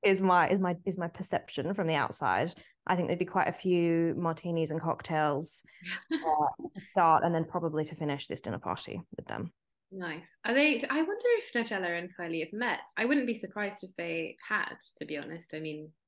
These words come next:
Speaker 1: I wouldn't be surprised by that either. I think there
Speaker 2: Mm.
Speaker 1: could be, there could have been a dinner party at some point over the last, uh, twenty, thirty years with those two.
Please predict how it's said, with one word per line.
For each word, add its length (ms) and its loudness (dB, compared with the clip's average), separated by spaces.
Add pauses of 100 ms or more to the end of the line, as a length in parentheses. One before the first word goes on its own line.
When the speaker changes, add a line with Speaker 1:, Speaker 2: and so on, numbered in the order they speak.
(260)
Speaker 1:
I 200 6
wouldn't 260 4
be 80 2
surprised 420 2
by 120 4
that 180 2
either. 220 -2
I 200 0
think 300 -8
there 100 -2
Speaker 2:
Mm. 60 -10
Speaker 1:
could 240 -18
be, 220 -4
there 80 6
could 240 4
have 100 6
been 160 6
a 60 6
dinner 180 6
party 400 4
at 80 0
some 240 2
point 380 -2
over 180 0
the 80 -2
last, 460 2
uh, 140 2
twenty, 260 -4
thirty 220 -2
years 300 0
with 120 -4
those 200 -6
two. 300 -8